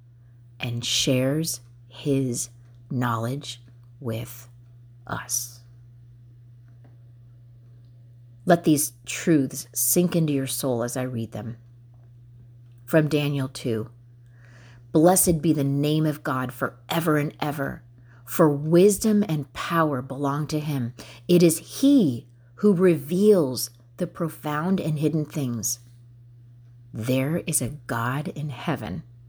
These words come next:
who reveals secrets." The remaining three verses I'll read to you are from the Amplified Bible Translation.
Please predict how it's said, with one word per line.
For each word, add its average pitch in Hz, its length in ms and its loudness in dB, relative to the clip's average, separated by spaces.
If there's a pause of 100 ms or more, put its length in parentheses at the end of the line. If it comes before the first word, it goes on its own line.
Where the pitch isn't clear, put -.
(160)
who 180 160 2
reveals 120 680 -4
secrets." - 760 -10 (2750)
The 170 80 6
remaining 156 480 4
three 160 280 -2
verses 151 440 -2
I'll 143 160 -2
read 139 300 -2
to - 140 -6
you 139 540 0
are 143 140 0
from 139 220 -4
the 135 140 -4
Amplified 139 720 -6 (240)
Bible 131 300 -4
Translation. - 680 -8